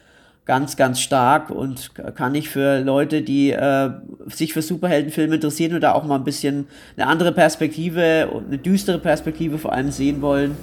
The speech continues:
kann ich den nur empfehlen. Der ist natürlich wegen Brutalität und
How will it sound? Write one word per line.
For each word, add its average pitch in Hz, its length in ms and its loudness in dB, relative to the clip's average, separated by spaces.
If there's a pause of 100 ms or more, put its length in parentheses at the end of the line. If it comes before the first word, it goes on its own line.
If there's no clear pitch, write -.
(400)
kann 143 160 -2
ich 156 160 -4
den 156 240 0
nur 147 180 4
empfehlen. 156 540 0
Der 160 120 2
ist 151 140 -4
natürlich 151 420 0
wegen 135 260 -2
Brutalität 147 840 0
und 131 520 -6